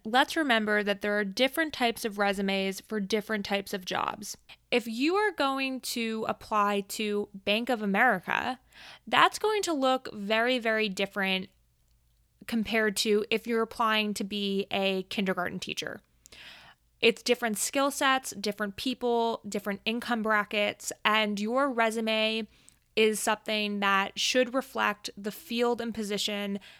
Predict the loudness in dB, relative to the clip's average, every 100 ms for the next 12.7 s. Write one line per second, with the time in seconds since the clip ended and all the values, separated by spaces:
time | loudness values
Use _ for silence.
0 | _ -4 0 0 0 -2 -2 0 -2 -4
1 | -4 -4 -2 -2 -4 -10 -20 _ 2 4
2 | 0 0 2 2 2 -2 -2 -4 -6 -8
3 | -8 -8 _ _ _ 6 6 4 2 2
4 | 0 -4 -4 -2 0 0 0 2 4 4
5 | 4 2 -2 -2 0 0 -2 -4 -4 -2
6 | -2 -4 -8 -12 -20 _ 2 4 2 -2
7 | -4 -4 -2 0 -2 -6 -16 _ -12 0
8 | 2 4 2 -2 -2 0 0 -2 -4 -4
9 | 0 0 0 -2 -2 -6 -4 0 0 -2
10 | -4 0 2 2 -2 -4 -2 -2 -2 -2
11 | -2 -2 -4 -6 -4 0 0 0 -4 -2
12 | -2 -4 -6 -10 -12 -14